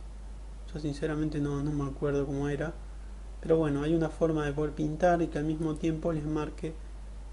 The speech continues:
con alfileres todo lo que están pintando.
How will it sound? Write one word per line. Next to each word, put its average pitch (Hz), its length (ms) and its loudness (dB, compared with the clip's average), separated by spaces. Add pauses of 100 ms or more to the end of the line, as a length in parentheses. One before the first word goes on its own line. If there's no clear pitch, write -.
(280)
con 143 400 0
alfileres 147 560 0
todo 147 280 0
lo 135 140 0
que 139 80 -4
están 139 220 -4
pintando. 139 480 -2